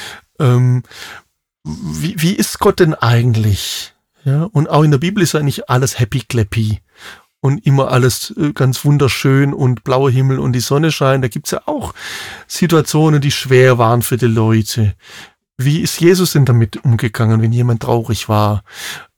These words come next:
Ähm, oder wo gibt's Beispiele aus der Bibel, wo Menschen in Schwierigkeiten waren?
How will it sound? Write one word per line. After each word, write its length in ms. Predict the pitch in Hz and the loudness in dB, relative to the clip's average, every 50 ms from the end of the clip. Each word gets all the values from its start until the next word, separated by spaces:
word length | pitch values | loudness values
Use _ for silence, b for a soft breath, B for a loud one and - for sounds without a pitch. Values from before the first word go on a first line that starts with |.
| _ | _
Ähm, 540 | - 131 123 120 123 123 123 123 127 165 - _ - _ _ _ | 0 2 2 4 2 2 0 -2 -4 -6 -10 _ -20 _ _ _
oder 460 | _ 139 135 139 147 143 139 127 127 | _ 0 0 2 4 2 2 2 0
wo 100 | 139 147 | -2 -2
gibt's 400 | - 190 156 - - - - - _ _ | -2 -4 -6 -6 -8 -10 -10 -14 _ _
Beispiele 400 | - 143 156 160 - - 170 147 | -2 0 0 0 0 0 0 0
aus 120 | 143 135 - | 2 0 0
der 60 | 131 | -2
Bibel, 400 | 110 - 151 160 160 151 139 131 | -4 -2 -4 -2 0 0 0 0
wo 160 | 131 135 135 135 | 0 0 0 0
Menschen 380 | 135 147 151 160 - - 156 | 0 0 -2 -2 -4 -6 -8
in 120 | - - 131 | -6 -6 -8
Schwierigkeiten 640 | - - 185 202 190 - - 160 151 147 147 135 | -6 -4 -2 -2 -2 -2 0 0 0 2 2 2
waren? 320 | 139 135 135 139 139 139 | 2 2 2 2 2 0